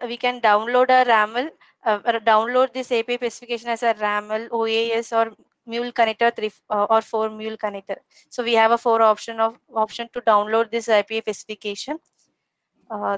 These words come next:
then we have a mock here. Even here we can see the console. So it's, it's same as the, uh,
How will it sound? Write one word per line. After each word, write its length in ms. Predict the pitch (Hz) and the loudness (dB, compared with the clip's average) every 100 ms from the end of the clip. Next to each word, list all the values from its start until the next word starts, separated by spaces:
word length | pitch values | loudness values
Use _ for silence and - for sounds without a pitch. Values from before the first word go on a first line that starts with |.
| _ - | _ -2
then 180 | 226 | 0
we 120 | 233 233 | 0 2
have 200 | 226 233 | 6 6
a 140 | 233 | 4
mock 260 | 220 220 - | 4 2 -2
here. 280 | 247 233 233 | 2 2 2
Even 300 | 240 240 240 | -2 -4 -2
here 240 | 240 233 | -2 -2
we 100 | 233 | -2
can 220 | - 233 | -6 -6
see 220 | - 233 | -8 -6
the 260 | 226 240 262 - | 2 2 2 -2
console. 480 | 233 214 - 269 349 _ _ _ _ | -2 -2 -6 -6 -6 _ _ _ _
So 260 | - 233 226 | -8 -4 -2
it's, 240 | 226 226 _ 247 | -4 -8 _ -16
it's 160 | 240 - | -12 -2
same 240 | 233 226 | 0 2
as 220 | 233 233 | 0 2
the, 280 | 247 240 247 - | 4 6 4 -2
uh, 80 | - | -6